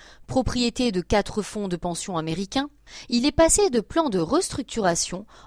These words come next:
en plans de, entre guillemets, sauvegarde de l'emploi, au fil des ans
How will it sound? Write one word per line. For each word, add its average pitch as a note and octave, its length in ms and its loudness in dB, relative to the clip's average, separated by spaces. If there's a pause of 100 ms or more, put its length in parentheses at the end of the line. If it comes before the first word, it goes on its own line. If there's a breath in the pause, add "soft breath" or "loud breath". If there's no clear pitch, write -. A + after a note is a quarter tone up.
en A3 160 2
plans A#3 320 0
de, E3+ 200 -2 (200)
entre D#3 320 -6
guillemets, A#3 400 -2 (240 loud breath)
sauvegarde G#3+ 580 4
de D#3 140 -4
l'emploi, G#3 500 0 (380)
au F#3+ 120 2
fil F4 320 4
des F#3 220 0
ans D#3 140 -6